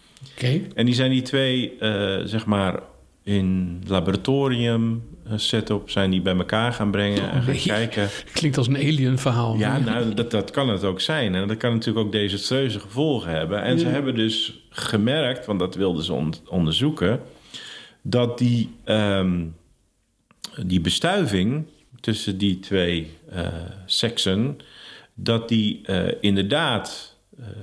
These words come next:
Speaker 2: levensvatbaar is en zorgt voor zaden en dus nog makkelijker eventueel zich kan verspreiden op die manier. Hè?
Speaker 1: Ja.
Speaker 2: En dat is natuurlijk een, een, een, een, heeft een nadelig gevolg, want dan,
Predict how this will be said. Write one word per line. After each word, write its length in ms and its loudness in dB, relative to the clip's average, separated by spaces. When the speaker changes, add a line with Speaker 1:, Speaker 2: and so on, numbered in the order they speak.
Speaker 2:
levensvatbaar 880 0
is 300 -2
en 140 2
zorgt 340 2
voor 180 0
zaden 760 0
en 220 2
dus 360 0
nog 460 2
makkelijker 800 0
eventueel 960 0
zich 260 -2
kan 240 2
verspreiden 640 0
op 120 -8
die 140 -4
manier. 500 -2
Hè? 220 0
Speaker 1:
Ja. 320 0
Speaker 2:
En 480 2
dat 420 0
is 160 2
natuurlijk 460 0
een, 340 0
een, 300 -4
een, 360 0
een, 160 2
heeft 240 0
een 120 2
nadelig 580 0
gevolg, 600 0
want 340 0
dan, 480 2